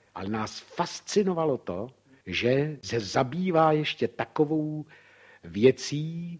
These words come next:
v těchto letech. Já nechci říct prostě ve stařeckých, protože, eh, František Křižík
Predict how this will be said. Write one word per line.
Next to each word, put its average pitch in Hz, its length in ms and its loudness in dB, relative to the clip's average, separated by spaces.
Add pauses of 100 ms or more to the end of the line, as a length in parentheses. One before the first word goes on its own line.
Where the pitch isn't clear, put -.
(120)
v - 120 -20
těchto - 380 4
letech. - 520 -6 (300)
Já 101 100 -4
nechci 131 340 -2
říct 151 260 -10
prostě 147 340 0
ve 123 120 2
stařeckých, 139 680 -4 (240)
protože, 135 480 2
eh, 139 200 4 (680)
František 120 680 -4
Křižík 127 560 -8